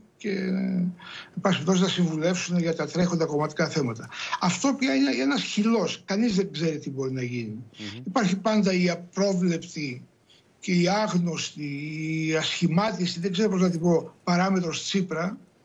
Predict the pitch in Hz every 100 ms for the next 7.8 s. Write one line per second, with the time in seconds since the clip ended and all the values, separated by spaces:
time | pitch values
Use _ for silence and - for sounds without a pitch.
0 | _ - - _ _ - 214 214 226 208
1 | 233 196 202 285 277 208 180 202 185 175
2 | 170 165 165 165 165 160 147 156 143 135
3 | 131 135 135 135 131 135 139 180 208 196
4 | - - 165 - 170 160 - 147 131 147
5 | 143 - 196 127 - - - - - _
6 | 170 147 156 147 143 139 135 180 196 185
7 | 175 - - _ _ - 165 156